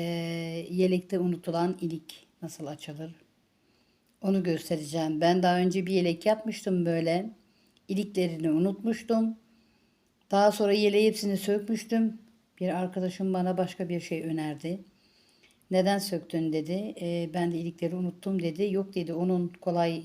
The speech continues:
çaresi var." dedi ve, e, söktüğüme pişman olmuştum. Kalktım yeleği baştan örmüştüm o zaman. Şimdi ben, e, bu iliği bilerek açmadım arkadaşlar. Sizlere, e, iliği nasıl açıp düğmeyi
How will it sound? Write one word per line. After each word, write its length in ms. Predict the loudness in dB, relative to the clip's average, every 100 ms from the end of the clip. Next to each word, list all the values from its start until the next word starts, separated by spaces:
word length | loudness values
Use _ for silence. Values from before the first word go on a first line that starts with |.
| -12 _ _ _
çaresi 500 | -4 -2 -4 -4 0
var." 220 | 0 0
dedi 240 | -4 -2
ve, 280 | 0 -2 -4 -12 _ -20 -20 _
e, 180 | -2 0
söktüğüme 520 | 0 -2 0 2 2
pişman 340 | 0 -4 -2 0
olmuştum. 460 | -2 -4 -6 -6
Kalktım 320 | -4 -2 0 2
yeleği 320 | 2 2 0
baştan 320 | -2 0 0
örmüştüm 420 | 0 -4 -6 -4
o 60 | -2
zaman. 420 | 0 0 -2 -6 -16 _ _ _ _ _ _ -8
Şimdi 320 | -2 2 6
ben, 240 | 6 4 0
e, 500 | 2 4 4 4 0 -6
bu 160 | -2 0
iliği 380 | 2 2 2 4
bilerek 520 | 6 6 4 2 0
açmadım 420 | 0 0 0 0
arkadaşlar. 760 | 0 -2 -4 -4 -2 -4 -4 -12 -14
Sizlere, 640 | -8 -6 -2 0 0 -2
e, 480 | -4 -6 -4 -4 -6
iliği 300 | -6 -4 -4
nasıl 220 | -4 -8
açıp 320 | -14 -14 -16 -10
düğmeyi 460 | -6 -4 -4 -6